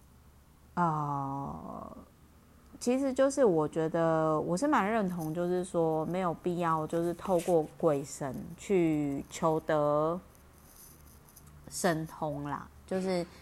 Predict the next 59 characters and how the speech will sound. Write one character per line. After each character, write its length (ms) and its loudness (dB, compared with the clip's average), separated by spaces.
你 240 0
以 40 -2
为 160 0
是 200 -4
捷 320 -6
径 360 -8
啊， 220 -14
但 200 -4
是 440 -6
搞 140 -4
不 100 -4
好 360 -4
你 140 -6
是 120 -4
绕 300 0
远 240 -4
路 240 -4
哦， 120 -10
甚 240 -4
至 280 -6
到 200 2
头 160 -6
来 160 -2
一 80 -2
场 320 -12
空。 220 -8
那 120 6
还 180 2
有 100 2
一 40 0
件 200 -2
事 160 -2
情 200 -6
就 80 -6
是 160 -2
他 240 -4
有 220 -2
提 180 -10
到 280 -2
说， 320 -2
这 200 4
是 160 2
我 180 4
觉 160 0
得 100 2
这 140 0
一 80 2
本 160 -2
书 160 -4
我 100 0
觉 120 -4
得 40 -2
很 80 -6
棒 160 -2
的 80 -10
地 100 -8
方， 180 -4
他 140 0
说 320 2